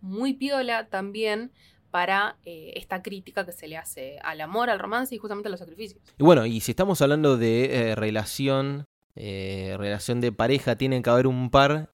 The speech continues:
Speaker 2: eh, ¿y qué par? ¿Qué par ellos dos? Eh, la verdad que hay, <laughs> iba a decir, ¿cómo es la, la canción esa? ¿Qué par de
Speaker 1: Qué par de pájaros los dos.
Speaker 2: <laughs> Qué paja-, qué par de pájaros los dos.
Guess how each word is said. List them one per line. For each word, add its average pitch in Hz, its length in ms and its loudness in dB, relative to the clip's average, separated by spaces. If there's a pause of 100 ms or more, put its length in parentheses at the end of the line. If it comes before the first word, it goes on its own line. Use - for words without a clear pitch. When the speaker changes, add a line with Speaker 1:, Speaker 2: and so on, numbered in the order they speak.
Speaker 2:
eh, 92 320 -8
¿y 117 80 -12
qué 117 160 -6
par? 104 320 -4 (720)
¿Qué 123 120 -2
par 127 160 2
ellos 113 200 -2
dos? 120 340 -2 (420)
Eh, 107 220 0
la 117 120 2
verdad 139 220 4
que 131 120 2
hay, 120 280 0
<laughs> 107 40 -10
iba 131 140 4
a - 20 6
decir, 127 260 2
¿cómo 151 180 8
es 139 280 4
la, 113 180 2
la 113 120 2
canción 117 320 0
esa? 127 240 0
¿Qué 110 140 -8
par 123 240 0
de 113 640 -2
Speaker 1:
Qué - 120 0
par 214 140 2
de 226 80 0
pájaros 214 380 0
los 220 80 -4
dos. 220 360 0 (100)
Speaker 2:
<laughs> - 140 -20
Qué 139 160 0
paja-, 156 360 -2 (220)
qué 143 140 -12
par 143 160 0
de 135 120 2
pájaros 127 420 -2
los 123 180 -4
dos. 135 160 -6